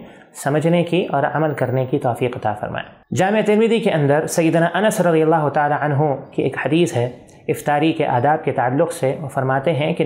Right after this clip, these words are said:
نبی کریم صلی اللہ علیہ وسلم افطاری تر کھجور سے فرمایا کرتے تھے، اور اگر تر کھجور میسر نہ ہوتی، جسے رطب کہا جاتا ہے، تو اللہ کے پیغمبر علیہ الصلوۃ والسلام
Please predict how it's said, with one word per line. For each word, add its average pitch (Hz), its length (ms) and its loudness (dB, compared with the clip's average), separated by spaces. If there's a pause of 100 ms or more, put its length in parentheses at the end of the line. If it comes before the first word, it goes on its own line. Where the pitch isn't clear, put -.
نبی 208 180 2
کریم 165 280 2
صلی 135 200 -2
اللہ 139 140 2
علیہ 139 480 0
وسلم 147 520 0 (560)
افطاری 170 800 0 (1300)
تر 226 240 2 (200)
کھجور 165 380 4
سے 165 320 0
فرمایا 139 360 0
کرتے 117 320 -2
تھے، - 160 -8 (840)
اور 196 180 2
اگر 151 280 0 (320)
تر 196 220 2
کھجور 165 400 2 (140)
میسر 147 500 2
نہ 190 100 2
ہوتی، 151 480 0
جسے 147 400 -2
رطب 175 380 0
کہا 135 220 0
جاتا 131 380 2
ہے، 123 120 2 (400)
تو 170 280 0
اللہ 151 200 0 (100)
کے 156 80 0
پیغمبر 143 380 0
علیہ 143 240 -2
الصلوۃ 139 300 -2
والسلام 151 440 -2